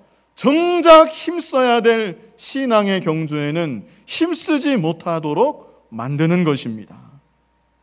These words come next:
저와 여러분은 약속의 말씀들을 붙잡고 모든 염려를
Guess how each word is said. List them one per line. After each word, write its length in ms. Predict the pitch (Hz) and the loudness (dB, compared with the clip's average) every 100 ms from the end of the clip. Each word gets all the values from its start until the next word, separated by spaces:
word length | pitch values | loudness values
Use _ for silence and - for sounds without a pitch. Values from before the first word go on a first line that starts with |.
| _ _ _ _ _ _ _ _ _ | _ _ _ _ _ _ _ _ _
저와 340 | - 120 117 117 | -12 -10 -8 -8
여러분은 720 | 123 139 131 123 135 226 294 - _ _ _ _ _ _ 113 | -6 -6 -6 -6 -6 -6 -8 -14 _ _ _ _ _ _ -8
약속의 640 | 131 - - 202 202 196 | -8 -6 -2 2 4 6
말씀들을 640 | 180 180 202 185 175 175 170 | 4 4 0 0 2 0 -2
붙잡고 840 | 147 - 120 - 117 107 92 90 _ _ _ _ _ | -8 -6 -6 -6 -14 -14 -16 -20 _ _ _ _ _
모든 680 | - 127 139 160 170 240 233 | -14 -10 -4 -2 0 0 0
염려를 800 | 160 165 165 156 202 254 110 | -2 -2 -2 0 0 -2 -4